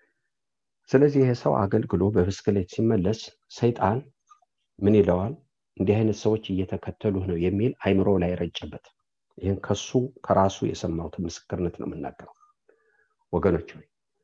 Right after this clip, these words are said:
በብስክሌት ነው የሚሄደው ማታ። ይሄ ሰው ያለ ልክ ብስክሌቱን በጣም መንዳት ጀመረ። በጣም፣ በጣም። ምክንያቱም ሰይጣን መጡብህ ብሎታል።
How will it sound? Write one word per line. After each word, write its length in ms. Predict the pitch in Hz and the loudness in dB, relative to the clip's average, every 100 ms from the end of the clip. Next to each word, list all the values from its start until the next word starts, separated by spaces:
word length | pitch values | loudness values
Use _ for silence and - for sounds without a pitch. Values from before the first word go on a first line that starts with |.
| _ - | _ 0
በብስክሌት 480 | 175 190 - 156 135 | 2 4 2 0 2
ነው 120 | - | 0
የሚሄደው 360 | 92 87 85 90 | -2 -4 -4 -2
ማታ። 220 | 85 92 120 160 _ - _ _ - | -4 -2 -2 -2 _ -20 _ _ -2
ይሄ 140 | 156 190 | 2 4
ሰው 200 | 202 208 | 4 4
ያለ 280 | 185 170 170 185 | 6 6 6 6
ልክ 240 | 208 220 - | 4 2 2
ብስክሌቱን 640 | 151 - - 156 151 170 | -2 -4 0 0 2 0
በጣም 300 | 151 147 143 139 | 2 0 2 2
መንዳት 380 | 135 120 120 - | 4 2 0 -4
ጀመረ። 320 | 110 95 85 - | -4 -2 -4 -4
በጣም፣ 400 | 113 123 - - - | -6 -6 -8 -8 -6
በጣም። 300 | 113 - - _ | -4 -6 -10 _
ምክንያቱም 500 | 117 - 110 110 - - - | -16 0 0 0 -4 -14 -12
ሰይጣን 400 | - 104 110 - - | -6 -4 -4 -6 -4
መጡብህ 440 | 98 - 101 107 | -6 -2 -2 -2
ብሎታል። 320 | 95 82 - | -4 -6 -12